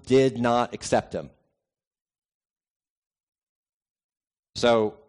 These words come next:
verse twenty-one, they were all astonished. Verse twenty-two, they were all baffled. Verse twenty-six, they were all afraid. All of them. And here's the thing.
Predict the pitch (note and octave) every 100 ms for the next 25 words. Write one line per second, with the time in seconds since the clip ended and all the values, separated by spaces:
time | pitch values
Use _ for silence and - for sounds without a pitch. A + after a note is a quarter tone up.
0 | _ A#2 B2 - D3 C#3+ C#3 D#3+ F3+ E3
1 | B2 A#2 A2+ A#2 G2+ - C#3 D3+ F3 G3
2 | - - - _ - B2 - C#3+ C3 A#2
3 | E3 E3+ D#3+ C#3+ B2 A2+ G#2+ F#2 C3 D#3
4 | D#3 F3+ F#3 - - _ A#2+ B2 - D3+
5 | C#3+ F3+ F#3 - D#3 C#3+ D3 D#3 D3 -
6 | C3+ A2 F#2+ F2 - _ _ - D#3 E3
7 | C#3 G2+ F#2+ E2+ - _ _ _ _ _
8 | _ _ _ _ _ _ _ _ _ _
9 | _ _ _ _ _ _ _ _ _ _
10 | _ _ _ _ - D3 A#3 B3 F#3+ -
11 | E3+ A#2+